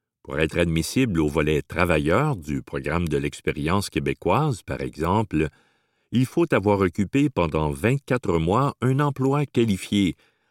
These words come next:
en plus de réussir le niveau sept, B deux.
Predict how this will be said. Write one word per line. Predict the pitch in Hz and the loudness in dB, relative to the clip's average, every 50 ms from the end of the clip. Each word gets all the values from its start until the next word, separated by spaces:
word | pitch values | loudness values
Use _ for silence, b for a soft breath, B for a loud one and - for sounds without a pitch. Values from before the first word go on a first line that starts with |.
| _ _ | _ _
en | - 78 73 65 | -8 -8 -8 -8
plus | - - 71 82 90 92 78 | -8 -6 -2 0 0 2 2
de | 69 67 64 - | 0 -2 -2 -2
réussir | 78 76 73 71 - - - 92 95 90 | -2 -4 -4 -4 -6 -4 -2 0 2 2
le | 78 73 71 69 | 2 0 0 -2
niveau | 67 73 82 85 85 85 | -2 -2 0 2 2 0
sept, | 82 - - - 113 101 - _ _ _ _ _ _ _ _ | 0 0 0 0 0 0 -2 _ _ _ _ _ _ _ _
B | 73 73 73 92 101 98 | -12 -4 0 0 0 0
deux. | 82 73 80 82 82 73 | -2 -4 -4 -2 -2 -4